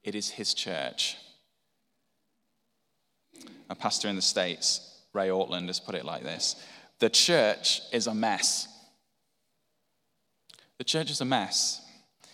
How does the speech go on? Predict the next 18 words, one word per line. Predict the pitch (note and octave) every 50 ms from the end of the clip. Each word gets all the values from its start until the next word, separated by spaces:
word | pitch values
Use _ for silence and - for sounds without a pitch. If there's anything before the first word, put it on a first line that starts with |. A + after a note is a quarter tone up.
| - - - - - _ _ -
and | A2+ A2 A2+ A#2
yet | A#2 A2 F2+ - - - - - - - - - - _ _ _ _ _ _ _ _ _
it | - G2+
is | G#2+ G#2+ -
his | - - - C#3+ C3 - -
mess. | G2+ E2 A#1 - - - - - - - - - - - - - - _ _ _ _ _ _ _ _ _ _ _ _ _ _ _ _ _ _ _ _ _ _ _ _ _ _ _ _ _ -
It | A2+ A2
belongs | - A2+ A2+ A#2 A#2 A#2 -
to | G#2 F#2+
Jesus. | - A#2 A#2 A2+ - - - - - - - - - - - _ _ _ _ _ _ _ _ _ _ _ _ _ _ _ - - - - - -
And | - B2+ C3
the | B2
messy | B2 C3 C#3+ D#3 - - - G#3+ G3 F3
people | - F#3+ D#3+ D3+ - D3+ B2+ A#2
of | A2
the | - A#2
Christian | - - - C3 - - C#3 C3+ D#3
church | - - - F#2+ E2 D#2 D#2 A2+ - - - - - - -